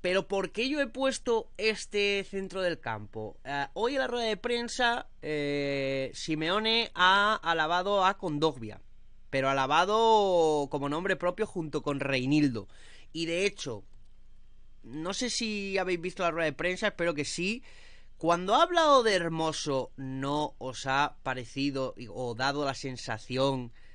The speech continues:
eh, de que le daba un pequeño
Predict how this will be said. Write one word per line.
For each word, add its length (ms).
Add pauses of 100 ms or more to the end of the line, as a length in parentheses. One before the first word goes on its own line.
(220)
eh, 520
de 380
que 560 (640)
le 160
daba 200
un 120
pequeño 500